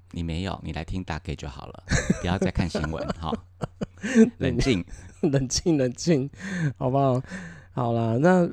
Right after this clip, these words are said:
Speaker 2: 我觉得就是这一次，希望大家都可以就是很平安的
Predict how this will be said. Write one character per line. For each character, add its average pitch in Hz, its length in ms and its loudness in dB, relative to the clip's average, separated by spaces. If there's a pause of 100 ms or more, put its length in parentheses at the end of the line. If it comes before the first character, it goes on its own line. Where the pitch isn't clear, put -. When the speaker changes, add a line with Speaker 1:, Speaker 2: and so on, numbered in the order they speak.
(120)
Speaker 2:
我 123 120 4
觉 131 160 4
得 127 340 4
就 143 160 2
是 160 140 2
这 160 180 6
一 135 80 2
次， 131 520 2
希 - 200 0
望 139 220 2
大 131 100 2
家 127 140 0
都 131 160 2
可 - 180 -4
以 104 160 -2
就 117 160 -4
是 127 80 -2
很 107 180 -2
平 101 220 -4
安 107 100 -4
的 95 220 -4